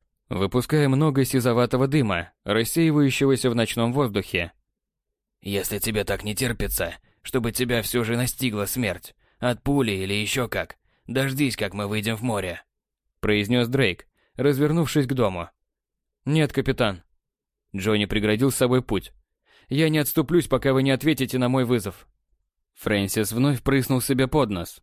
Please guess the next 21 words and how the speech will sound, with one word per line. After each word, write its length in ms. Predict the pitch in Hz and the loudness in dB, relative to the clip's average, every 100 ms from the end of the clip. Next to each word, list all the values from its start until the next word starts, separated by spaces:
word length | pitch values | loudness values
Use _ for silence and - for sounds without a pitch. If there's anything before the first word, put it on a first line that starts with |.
| _ - | _ 0
и 100 | 127 | 2
со 140 | 147 | 2
снисходительной 720 | 139 135 147 143 160 147 143 - | 2 2 2 2 2 2 2 2
улыбкой 460 | 143 156 - 98 | 2 2 2 -2
оглядел 440 | 92 95 95 123 139 | 0 -2 0 2 2
упрямца 480 | 127 101 104 110 120 | 0 0 0 0 -2
с 60 | |
головы 340 | 117 113 101 98 | 2 2 2 2
до 120 | 113 | 2
ног. 300 | 107 85 - _ _ _ _ _ _ _ _ _ _ | 0 -4 -10 _ _ _ _ _ _ _ _ _ _
«Какого 440 | - 101 117 117 113 | -6 -4 0 0 0
чёрта 380 | - 113 - 98 | 0 -2 -2 -4
мне 220 | 101 95 | -4 -2
принимать 420 | 107 104 110 107 | -2 -2 -2 -2
твой 220 | 113 120 | 0 0
вызов?» 440 | 117 101 85 - _ _ _ _ _ _ | 0 -2 -4 -8 _ _ _ _ _ _
спросил 460 | - 131 120 160 | -2 0 2 2
капитан. 520 | 143 143 135 101 90 87 _ _ _ - | 2 0 0 -2 -2 -10 _ _ _ -6
«Если 360 | 101 98 110 | -2 -2 0
я 160 | 113 117 | 2 2
выиграю, 480 | 135 123 101 95 | 2 2 0 -2